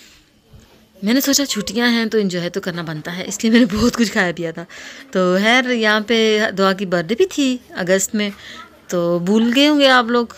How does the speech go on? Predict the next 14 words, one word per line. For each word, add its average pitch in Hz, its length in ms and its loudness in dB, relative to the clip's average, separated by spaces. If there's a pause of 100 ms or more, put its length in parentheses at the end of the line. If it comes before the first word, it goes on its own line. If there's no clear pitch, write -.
(140)
अगस्त 196 360 -2
में 214 120 -2
बर्थडे 190 260 2
थी 294 140 0
दुआ 262 200 6
की, 226 160 -6
हमने 208 240 -6
वहाँ 196 160 -2
पे 190 100 -2
द-, 180 100 -6
दुआ 190 320 -2
की 180 80 -6
बर्थडे 185 240 -2
मनाई। 208 300 -2